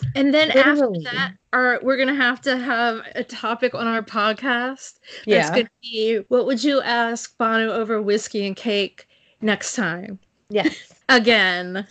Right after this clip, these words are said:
Speaker 2: Again.
Speaker 1: <laughs>
Speaker 2: I love it.
Speaker 1: 'Cause, I mean, we have all these questions, but no one's got time for that.
Speaker 2: No. But it's, this is gonna be many sessions with many
Speaker 1: Many.
Speaker 2: cakes and many bottles of whiskey.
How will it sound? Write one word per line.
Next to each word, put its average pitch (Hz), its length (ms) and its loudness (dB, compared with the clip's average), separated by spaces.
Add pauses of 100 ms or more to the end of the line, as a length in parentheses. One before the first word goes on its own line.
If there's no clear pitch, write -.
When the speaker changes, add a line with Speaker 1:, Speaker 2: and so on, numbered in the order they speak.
(280)
Speaker 2:
Again. 202 720 -2
Speaker 1:
<laughs> - 1500 -14
Speaker 2:
I 208 120 -6
love 185 240 0
it. 160 100 -4
Speaker 1:
'Cause, 302 380 0
I 277 40 -10
mean, 262 280 -2
we 285 160 2
have 311 200 0
all 269 120 0
these 233 180 -4
questions, 190 840 -4
but - 340 -6 (180)
no 247 160 -4
one's 269 220 -2
got 180 160 -4
time 185 260 -6
for 180 120 -8
that. 190 380 -8 (480)
Speaker 2:
No. 156 520 -4 (300)
But 180 160 -6
it's, 202 200 -6
this 208 140 -4
is 202 60 -6
gonna 202 120 -4
be 180 140 -6
many 165 380 -2
sessions 151 800 -8
with 165 240 -6
many 165 280 -4
Speaker 1:
Many. 160 120 0
Speaker 2:
cakes 156 460 -2 (180)
and 170 180 0
many 160 260 0
bottles 127 460 -4
of - 100 -12
whiskey. - 600 -10